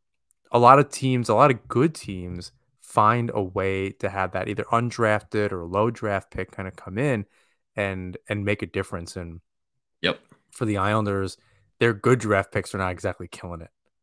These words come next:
Speaker 1: um, all the time. Wahlstrom's still trying to figure it out. He's still injured. Now he's had to recover from that. That's,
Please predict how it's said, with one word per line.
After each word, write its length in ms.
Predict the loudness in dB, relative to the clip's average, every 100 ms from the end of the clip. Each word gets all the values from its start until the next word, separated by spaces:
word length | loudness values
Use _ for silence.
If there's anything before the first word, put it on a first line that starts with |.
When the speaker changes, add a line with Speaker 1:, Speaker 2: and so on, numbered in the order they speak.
| _ _ _ _ _
Speaker 1:
um, 360 | -8 -6 -10 -2
all 240 | 2 2 0
the 60 |
time. 280 | -8 -10 -10 -16 -4
Wahlstrom's 640 | 0 0 -2 -4 -4 -6
still 360 | -8 0 2 2
trying 180 | 0 -2
to 40 |
figure 160 | 0 -2
it 60 | 0
out. 280 | -2 -2 -8
He's 100 | -10
still 200 | -4 -2
injured. 320 | -2 -4 -4
Now 200 | 0 0
he's 80 | 2
had 60 | 0
to 60 |
recover 380 | -4 -2 -2 -2
from 200 | -6 -8
that. 260 | -4 -4 -6 _ _ _ _
That's, 440 | -4 -2 -2 -10